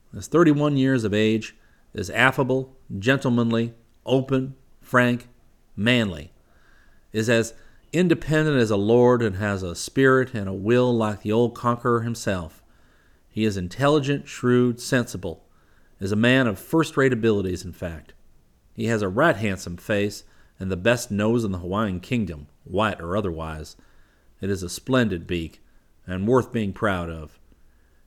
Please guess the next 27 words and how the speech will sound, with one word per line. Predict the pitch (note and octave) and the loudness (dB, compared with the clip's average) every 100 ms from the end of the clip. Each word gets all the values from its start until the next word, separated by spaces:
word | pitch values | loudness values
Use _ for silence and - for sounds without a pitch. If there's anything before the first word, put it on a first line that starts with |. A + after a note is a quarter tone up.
| _ | _
He | A#2 | -2
has | C3+ B2 | 0 0
one | - - C#3 D#3+ E3 | -2 -4 0 2 0
most | C3+ B2+ C3+ - | 2 2 2 0
unfortunate | G2+ - B2 - A2+ | -4 -2 -4 -2 -4
fault, | - A2 F#2 - | -4 -4 -4 -6
though. | E2 D#2+ D#2 _ _ _ _ _ | -12 -12 -16 _ _ _ _ _
He | F#2 | -6
drinks | G2 A#2 B2 | -2 -2 -2
constantly, | - G#2+ E2+ - - E2 - _ _ _ _ _ _ | 0 0 0 -8 -14 -16 -18 _ _ _ _ _ _
and | F#2+ G2+ | -8 -6
it's | G#2 | -4
a | G#2+ | -2
great | A2 B2+ - | 2 2 0
pity, | C#3 G2+ G2 | 0 2 0
for | A2 G2 G2 G2 - _ _ - | -4 -6 -8 -8 -16 _ _ -10
if | G2 | -6
he | C3 B2+ | -2 0
would | B2 A#2+ | 2 0
moderate | A2+ A#2+ A#2+ B2 A#2+ | 2 2 2 0 0
this | A#2+ A#2 | -4 -2
appetite | G2 - - F2+ F#2+ F#2+ | -4 -4 -4 -2 -2 -4
or | F2+ | -8
break | F2+ F#2+ G2 | -6 -2 -2
it | G2+ | -2
off | G2 F#2+ | -2 -2
altogether, | G2+ F#2+ F#2 G#2 F2+ F2 | -4 -2 0 0 0 -4